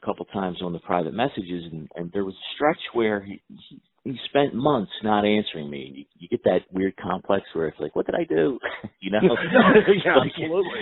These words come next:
Speaker 2: Yeah.
Speaker 1: it's like, well, you know. And, you know, then you,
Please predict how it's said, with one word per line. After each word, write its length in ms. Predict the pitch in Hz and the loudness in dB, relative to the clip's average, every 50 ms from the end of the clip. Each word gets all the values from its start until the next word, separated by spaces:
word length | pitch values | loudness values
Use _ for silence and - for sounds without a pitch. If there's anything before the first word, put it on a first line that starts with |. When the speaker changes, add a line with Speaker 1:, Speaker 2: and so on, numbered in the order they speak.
| 185 - - | -4 -2 -2
Speaker 2:
Yeah. 160 | - 131 113 | -6 -8 -8
Speaker 1:
it's 220 | - - - - | -10 -14 -8 -2
like, 160 | - - 120 - - | -2 -2 -2 0 0
well, 200 | 170 170 160 147 | 0 0 0 0
you 120 | 143 147 143 143 | 0 -2 -2 -2
know. 80 | 143 - - 175 - - _ _ _ _ _ - - _ - - | -4 -8 -12 -20 -20 -20 _ _ _ _ _ -20 -20 _ 0 6
And, 600 | 117 123 123 120 117 113 113 110 110 104 - - _ _ _ - | 8 8 8 8 6 4 0 -4 -6 -6 -10 -14 _ _ _ -8
you 120 | 123 131 | -4 -2
know, 140 | 123 123 120 | 0 2 2
then 160 | 123 127 131 | 2 2 0
you, 160 | 131 127 113 | 0 -2 -2